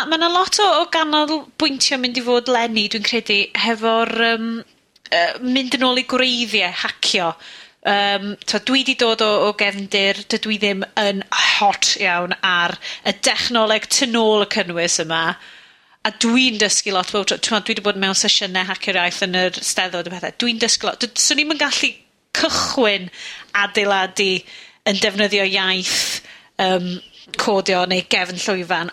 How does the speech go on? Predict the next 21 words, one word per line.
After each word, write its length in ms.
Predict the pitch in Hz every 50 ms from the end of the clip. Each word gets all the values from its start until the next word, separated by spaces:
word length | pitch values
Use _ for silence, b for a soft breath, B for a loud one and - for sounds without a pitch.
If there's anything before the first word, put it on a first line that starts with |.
| - _
ond 640 | - 269 254 233 196 175 170 175 185 214 226 - - - - B B B B B B B B B B
ma' 120 | 247 -
gweld 320 | - 285 277 277 285 294
y 40 | 277
bobl 240 | - 277 269 - 262
sy'n 240 | - - 262 247 233
gallu 440 | 247 240 233 - - - - - -
a 120 | - - - -
dod 200 | 277 277 262 269
i 100 | 247 233
ddeall 540 | 220 - 269 262 254 247 247 262 262 - - - 254
mwy 320 | 254 254 240 226 226 226 - - -
o 100 | 247 240 -
sut 360 | - - - - 277 - -
ma' 220 | 247 254 240 240 - - - _ _ _ _ _ -
defnyddio 540 | 294 269 - 254 262 262 262 247 254 247 240
data, 600 | 240 - 240 240 - - - - - 214 180 -
sut 340 | - - - - - - -
ma' 240 | 220 220 220 226 220 214 - B B B B B
manipulatio 1080 | B 254 262 277 302 - - - - 302 269 262 254 247 226 - - - - 220 202 196 196 185 - B B B B B B B B B B -
y 100 | 240